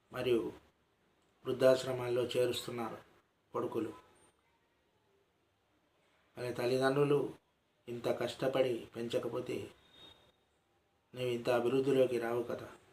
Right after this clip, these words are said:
మరి నీ తల్లిదండ్రులు అంత కష్టపడితే నీవేమో మా తల్లిదండ్రులను ఇక్కడ మా దగ్గర ఉంచుకోవద్దని చెప్పి వృద్ధాశ్రమాల్లో చేర్చి వాళ్ళని ఎంతో బాధ పెడుతున్నారు.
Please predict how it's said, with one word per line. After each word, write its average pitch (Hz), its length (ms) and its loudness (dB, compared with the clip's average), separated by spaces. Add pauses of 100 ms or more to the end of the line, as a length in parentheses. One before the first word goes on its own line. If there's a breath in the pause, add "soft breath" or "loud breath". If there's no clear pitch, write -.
(3250)
మరి 123 240 -8
నీ 123 80 -4 (100)
తల్లిదండ్రులు 139 580 2
అంత 120 120 -2 (120)
కష్టపడితే 120 580 -4 (800)
నీవేమో 127 460 0 (380)
మా 120 180 -4
తల్లిదండ్రులను 127 640 0 (680)
ఇక్కడ 117 260 -2
మా 113 140 -2
దగ్గర 127 220 4 (100)
ఉంచుకోవద్దని 120 680 -2
చెప్పి 107 380 -4 (360)
వృద్ధాశ్రమాల్లో 127 800 0 (140)
చేర్చి 113 380 -2 (480)
వాళ్ళని 117 340 -2
ఎంతో 127 320 6
బాధ 117 140 2 (120)
పెడుతున్నారు. 107 500 -6